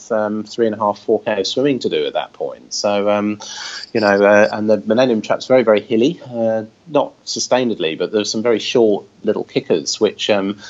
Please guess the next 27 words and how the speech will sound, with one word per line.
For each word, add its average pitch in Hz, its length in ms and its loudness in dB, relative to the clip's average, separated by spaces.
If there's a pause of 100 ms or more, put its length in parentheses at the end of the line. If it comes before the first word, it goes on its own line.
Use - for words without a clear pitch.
(160)
are 104 80 -2
fine 120 380 0
when 95 120 -2
you're 90 100 -6
feeling 92 300 -4
fresh, - 460 -4
but - 140 -6
they're 104 220 -6
pretty 117 280 -8
hard 104 280 0
work 107 280 2
when 98 120 -6
you're 101 120 -2
absolutely 92 420 -2
knackered 95 340 0
and 90 80 -4
you're 92 100 -4
wearing 92 280 -2
a 90 40 0
wetsuit 90 540 -2
and 90 160 -12
you've 90 120 -8
just - 180 -10
been 90 180 -2
for - 120 -8
a - 20 -4
swim. 98 380 -4